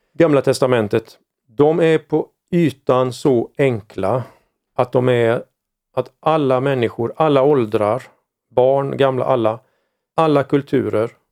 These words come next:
alla tider, alla världsdelar kan förstå dem. Och samtidigt med denna då enkelhet i sin berättelseform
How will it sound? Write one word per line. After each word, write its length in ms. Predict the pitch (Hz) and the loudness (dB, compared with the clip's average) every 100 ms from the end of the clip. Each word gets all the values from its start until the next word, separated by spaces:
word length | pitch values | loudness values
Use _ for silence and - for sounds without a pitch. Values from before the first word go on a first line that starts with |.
| _ _ | _ _
alla 320 | 151 143 127 | -2 0 0
tider, 500 | 117 147 120 104 101 | -2 -4 -4 -4 -4
alla 280 | - 165 143 | -2 0 2
världsdelar 760 | 135 156 - - 113 123 64 - _ _ _ _ _ | 2 0 -2 -4 -4 -2 -2 -4 _ _ _ _ _
kan 160 | 143 127 | -4 -2
förstå 360 | 120 - 139 | -4 -2 -2
dem. 220 | 131 101 - _ _ _ _ - | -2 -6 -14 _ _ _ _ -2
Och 220 | 135 - | -2 -2
samtidigt 480 | - 165 143 139 120 | -2 -2 0 -2 0
med 100 | 143 | 0
denna 400 | 151 135 120 - | 0 0 -2 -2
då 240 | 127 117 - | -4 -4 -4
enkelhet 840 | 147 143 113 - 113 117 151 147 | -2 -2 -4 -6 -4 -2 -2 -2
i 40 | 123 | -8
sin 300 | - 113 110 | -6 -6 -4
berättelseform 1080 | 120 113 - 98 - - - 156 170 101 | -4 -4 -6 -10 -8 -10 -2 0 0 -4